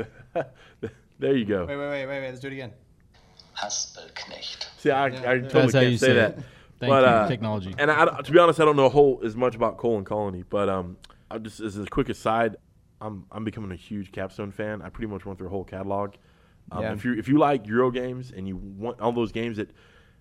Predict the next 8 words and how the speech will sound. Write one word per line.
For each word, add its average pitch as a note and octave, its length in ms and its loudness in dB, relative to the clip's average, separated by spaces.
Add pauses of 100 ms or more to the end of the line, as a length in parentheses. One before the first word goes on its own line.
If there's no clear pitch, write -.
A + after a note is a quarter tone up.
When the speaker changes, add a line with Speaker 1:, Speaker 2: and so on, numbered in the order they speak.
(200)
Speaker 1:
you A2 100 -8
see, A2+ 480 0
uh, F#2 280 -2
your G2+ 140 -10
friends A2+ 300 -4
importing A2 320 -2
from G#2+ 160 -10
Germany, A#2+ 320 -4